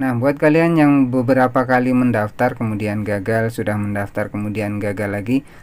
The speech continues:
coba cek terlebih dahulu tema yang kalian gunakan. Apakah menggunakan tema yang di-download dari situs lain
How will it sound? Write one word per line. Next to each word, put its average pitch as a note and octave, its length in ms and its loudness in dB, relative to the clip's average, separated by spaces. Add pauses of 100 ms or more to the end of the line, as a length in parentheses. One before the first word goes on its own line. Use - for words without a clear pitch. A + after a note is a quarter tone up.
(160)
coba C3+ 240 2
cek C#3 400 -4
terlebih B2 320 -4
dahulu A#2 400 -2
tema A2+ 320 -2
yang G#2 240 -4
kalian G2+ 400 -4
gunakan. G2+ 560 -4 (160)
Apakah A2+ 560 -6
menggunakan G#2 960 -6
tema C3 400 0
yang G#2+ 240 -4
di-download G#2+ 560 -4
dari G#2 400 -6
situs G#2+ 480 -10
lain G#2+ 400 -4